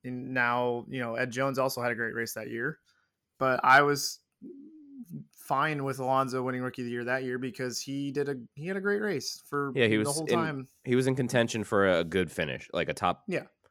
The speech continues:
Speaker 2: top five. I don't remember exactly where he
Speaker 1: He
Speaker 2: was.
Speaker 1: I think he
Speaker 2: Top
Speaker 1: blew
Speaker 2: ten.
Speaker 1: from seventh or something. So yeah, he
Speaker 2: Yeah.
Speaker 1: was, he was right there all day. So I had no problem with that at all.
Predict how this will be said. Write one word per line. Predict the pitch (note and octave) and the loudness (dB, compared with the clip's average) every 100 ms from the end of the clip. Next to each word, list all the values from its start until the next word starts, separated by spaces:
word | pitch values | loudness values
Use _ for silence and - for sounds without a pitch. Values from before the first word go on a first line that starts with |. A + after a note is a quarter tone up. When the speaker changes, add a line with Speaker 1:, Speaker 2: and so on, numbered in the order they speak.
| _ _ - | _ _ -8
Speaker 2:
top | G2 | -8
five. | - G#2+ A#2 B2+ C3+ | -4 -4 -4 -6 -12
I | A2 | -8
don't | G#2+ D2+ | -4 -2
remember | F2+ F2 | 0 0
exactly | E2 E2 D#2 D#2+ | 0 -2 -2 -2
where | D#2 | -2
he | D2+ | 0
Speaker 1:
He | |
Speaker 2:
was. | D2+ C#2+ D#3+ | 0 -2 -6
Speaker 1:
I | D3+ | -6
think | E3 F3 | -6 -6
he | C#3+ | 0
Speaker 2:
Top | A#2 B2 | 2 2
Speaker 1:
blew | |
Speaker 2:
ten. | G2 E2+ | 2 0
Speaker 1:
from | F2 B2 A#2+ A#2 | -2 -8 -8 -8
seventh | - - - - - A#2+ A2+ A#2+ - | -8 -4 -4 -6 -6 -6 -6 -10 -12
or | A#2+ | -10
something. | B2+ A2 B2 A#2+ | -10 -10 -10 -8
So | B2+ | -8
yeah, | C3 B2 | -4 -6
he | C3+ | -4
Speaker 2:
Yeah. | A3 | -6
Speaker 1:
was, | D#3+ C3+ | -6 -6
he | E3+ | -6
was | A3+ | -4
right | C3+ C3+ B2+ | 2 2 2
there | A#2+ G#2+ | -2 -2
all | A2 | -6
day. | A2 G#2 | -8 -10
So | - - | -8 2
I | D3 | 2
had | D3+ | 2
no | B2+ C#3+ D3 C#3 | -2 2 2 4
problem | C#3 B2 | 4 2
with | A#2 | 2
that | B2+ A#2 | 0 0
at | A2 | 0
all. | A2+ G#2+ G2+ | -6 -6 -10